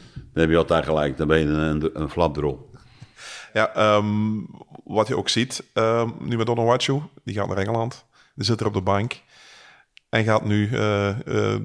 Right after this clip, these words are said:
Speaker 2: is nu ook al zeker van degradatie.
Speaker 1: Ja.
Speaker 2: Eigenlijk een beetje een trieste verhaal met alleen maar verliezers.
Speaker 1: Nee, maar je, kijk, als, als je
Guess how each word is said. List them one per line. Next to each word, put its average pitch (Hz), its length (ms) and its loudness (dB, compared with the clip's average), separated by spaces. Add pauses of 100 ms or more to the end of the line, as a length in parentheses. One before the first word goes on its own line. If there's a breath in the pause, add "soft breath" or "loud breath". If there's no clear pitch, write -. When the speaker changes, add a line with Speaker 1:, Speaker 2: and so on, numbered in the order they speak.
(440)
Speaker 2:
is - 140 -6
nu 117 80 0
ook 104 120 -4
al 110 80 0
zeker 104 280 2
van 104 120 2
degradatie. 101 600 2
Speaker 1:
Ja. 95 140 6
Speaker 2:
Eigenlijk - 340 0
een 139 60 0
beetje 110 200 4
een 98 80 2
trieste - 240 0
verhaal 131 260 6
met 180 100 6
alleen 135 160 6
maar 113 100 6
verliezers. 127 440 0 (440)
Speaker 1:
Nee, 107 140 4
maar 113 120 2
je, 120 300 0 (720)
kijk, 131 260 2
als, - 220 -4
als 127 140 -6
je 107 160 -6